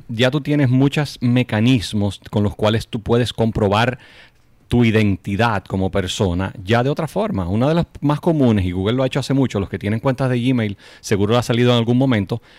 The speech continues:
si lo tienes configurado en tu celular y tú entras por la computadora Gmail, te dice, "Abre tu dispositivo celular", y en el celular te sale, "Esta, esto es lo que está entrando",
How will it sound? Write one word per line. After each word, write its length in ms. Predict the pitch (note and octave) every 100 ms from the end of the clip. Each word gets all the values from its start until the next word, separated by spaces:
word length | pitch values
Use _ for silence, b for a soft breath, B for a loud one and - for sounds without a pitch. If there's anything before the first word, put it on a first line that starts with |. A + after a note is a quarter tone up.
| B
si 140 | B2
lo 100 | A2
tienes 220 | C3+ F3+
configurado 420 | G3+ F3+ D#3+ C#3+ D3+
en 60 |
tu 80 | D3+
celular 420 | D#3+ D3+ A#2 G2
y 60 | F#2
tú 120 | G#2
entras 200 | A2 B2
por 140 | C#3
la 100 | B2+
computadora 560 | B2 G#2+ A#2 G#2+ A2 C3
Gmail, 420 | A2 G2 F#2 G2+ B B B
te 100 | A2+
dice, 340 | B2+ A2+ E3 -
"Abre 220 | G#2+ A#2+
tu 120 | C#3
dispositivo 600 | B2+ - A#2 G2+ G#2 F2+
celular", 420 | - F#2 F#2+ F#2 -
y 120 | G#2
en 80 | G2+
el 60 |
celular 480 | - G#2+ G2+ A#2+ A#2
te 100 | A2
sale, 420 | - G2+ F2+ F#2 - b b -
"Esta, 300 | G#2+ B2+ A#2+ -
esto 220 | A2+ - A#2
es 20 |
lo 80 | A2
que 80 |
está 180 | G#2 G#2+
entrando", 560 | E2+ - G2+ F2+ E2